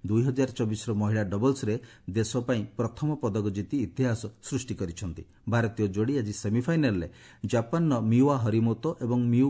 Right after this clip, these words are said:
କିହାରାଙ୍କୁ ଶୂନ ତିନି ଗୋଲରେ ପରାସ୍ତ କରି କାଂସ୍ୟ ପଦକ ହାସଲ କରିଛନ୍ତି।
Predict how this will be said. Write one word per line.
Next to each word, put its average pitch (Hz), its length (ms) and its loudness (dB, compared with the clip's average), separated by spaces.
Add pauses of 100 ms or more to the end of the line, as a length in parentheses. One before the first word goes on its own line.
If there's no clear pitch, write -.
କିହାରାଙ୍କୁ 123 520 0
ଶୂନ 135 300 0
ତିନି 135 220 2
ଗୋଲରେ 107 320 0
ପରାସ୍ତ 101 320 -4
କରି 104 180 -4 (300)
କାଂସ୍ୟ 127 320 -2
ପଦକ 87 320 -6
ହାସଲ 123 260 -2
କରିଛନ୍ତି। 85 540 -8